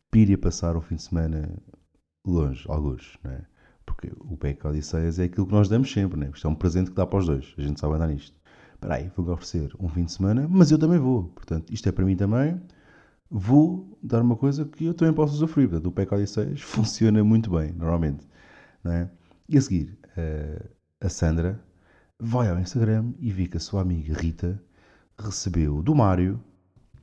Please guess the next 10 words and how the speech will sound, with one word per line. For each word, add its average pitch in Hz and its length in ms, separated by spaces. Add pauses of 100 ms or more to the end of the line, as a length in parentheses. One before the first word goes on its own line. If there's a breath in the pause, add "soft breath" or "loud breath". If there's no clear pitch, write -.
(460)
estou - 160
com - 160
os 76 80
nomes 80 220
um 80 60
bocado 76 380 (380)
à 80 80
toa, 71 340
mas - 100
pronto, 69 220